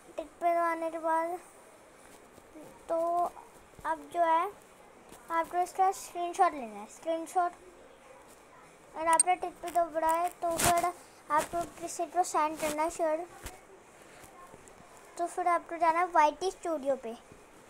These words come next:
और ये हमने photo ली, इसको, ये photo है हमारी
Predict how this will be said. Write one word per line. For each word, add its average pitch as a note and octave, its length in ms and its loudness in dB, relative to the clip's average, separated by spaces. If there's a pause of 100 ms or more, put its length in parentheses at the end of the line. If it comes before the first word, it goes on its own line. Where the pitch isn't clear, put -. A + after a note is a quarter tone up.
(720)
और D#4 160 -2
ये E4+ 240 0
हमने E4+ 280 -2
photo E4 340 0
ली, E4+ 220 -2 (1400)
इसको, F4 560 2 (800)
ये E4+ 160 0
photo E4+ 380 0
है E4+ 200 2
हमारी F4 340 0